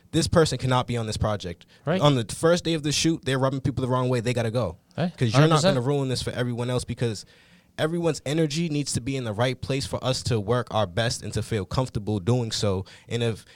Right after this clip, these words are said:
Speaker 1: you feel agitated in any way, shape, or form due to somebody else that's involved in your creative process, like, you're gonna have your own stress from your house and your girl and your kids and all the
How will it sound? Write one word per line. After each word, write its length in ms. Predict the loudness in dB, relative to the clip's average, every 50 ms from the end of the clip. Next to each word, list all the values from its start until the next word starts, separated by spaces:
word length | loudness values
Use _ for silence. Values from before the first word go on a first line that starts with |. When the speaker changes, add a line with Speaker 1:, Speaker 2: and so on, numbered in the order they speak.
| -12
Speaker 1:
you 240 | -6 -4 -2 -2 -2
feel 380 | -2 -2 -2 2 2 2 2 0 -2
agitated 680 | -2 -2 -2 -2 -2 -4 -2 -2 -2 -2 -2 -4 -4
in 120 | -6 -8 _ -6
any 360 | -2 0 0 0 0 -2 -4
way, 340 | -4 -2 0 2 2 2 0
shape, 360 | 0 0 2 2 2 0 2
or 140 | 0 0 0
form 380 | 0 0 0 0 0 2 0 0
due 220 | 4 4 4 4 4
to 160 | 2 -2 0
somebody 520 | 0 0 -2 0 0 0 0 0 -2 -4 -2
else 400 | -2 0 0 0 -2 -4 -10 -10 _ -4
that's 200 | -4 -4 -2 -2
involved 460 | -4 -4 -2 -2 -2 -2 -2 -2 -2
in 120 | -2 0 0
your 100 | 0 0
creative 400 | 0 0 -2 0 0 0 -2 0
process, 240 | 0 0 0 2 0
like, 140 | -2 0 0
you're 80 | 0
gonna 160 | 0 0 0
have 240 | 0 2 2 0 2
your 140 | 2 0 0
own 380 | 0 0 0 0 0 0 -2 -4 -8 -12 -12 -6
stress 420 | -4 -4 -2 0 0 0 -2 -2
from 160 | -4 -4 -2
your 140 | 0 0 0
house 460 | 0 0 0 0 0 0 -2 -4 -4
and 180 | -4 -4 -4 -8 -12 -6 -2
your 160 | -2 -2 -2
girl 360 | -2 0 2 4 4 4 4
and 120 | 2 2
your 100 | 2 0
kids 300 | 0 0 -2 -2 -2 -2
and 100 | -6 -6
all 140 | -4 -4 -4
the 100 | -4 -4